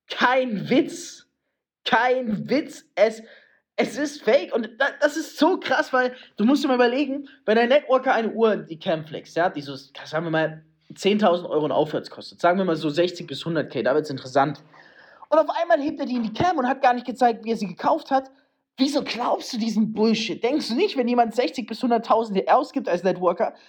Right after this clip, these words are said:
dass er hergeht und erstmal eine geile Story macht, wie er das Geld in bar bezahlt, wie er die Uhr erhält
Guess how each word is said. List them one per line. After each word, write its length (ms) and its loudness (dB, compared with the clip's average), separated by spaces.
dass 180 2
er 80 -2
hergeht 500 2
und 100 0
erstmal 300 2
eine 80 -6
geile 260 4
Story 240 0
macht, 240 2
wie 80 -4
er 60 -2
das 160 -4
Geld 200 6
in 140 -8
bar 220 4
bezahlt, 500 0
wie 80 -2
er 60 2
die 100 -6
Uhr 220 0
erhält 340 -2